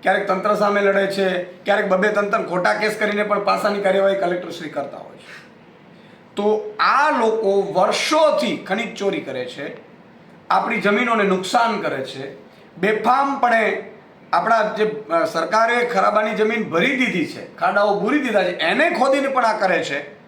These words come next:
ખનીજ ચોરી, તો એની સામે પાસાની કાર્યવાહી પણ કરવી જોઈએ.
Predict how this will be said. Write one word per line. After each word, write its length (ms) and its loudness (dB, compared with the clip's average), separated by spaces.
ખનીજ 260 -4
ચોરી, 320 -4
તો 100 -6
એની 400 2
સામે 420 -2
પાસાની 480 2
કાર્યવાહી 520 2
પણ 120 -6
કરવી 280 -4
જોઈએ. 420 -6